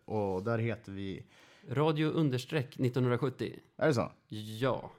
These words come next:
Speaker 1: Grymt. Ja, men gå in där, så D M eller bara skriv at radio understreck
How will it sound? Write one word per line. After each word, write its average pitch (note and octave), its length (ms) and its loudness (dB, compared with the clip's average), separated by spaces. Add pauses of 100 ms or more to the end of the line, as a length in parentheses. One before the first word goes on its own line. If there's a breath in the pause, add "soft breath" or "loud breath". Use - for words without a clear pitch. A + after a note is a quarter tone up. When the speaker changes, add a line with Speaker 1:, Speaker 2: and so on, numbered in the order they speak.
Speaker 1:
Grymt. A2 380 0
Ja, C3+ 380 6
men C3 220 6
gå D3+ 100 6
in E3 260 8
där, G#2 320 4 (200)
så G2 540 0 (160)
D C#3 220 4
M C#3 200 8
eller C3 260 6
bara G#2+ 160 4
skriv A2 420 0
at - 440 0 (240)
radio G#2+ 340 4
understreck G2+ 420 -2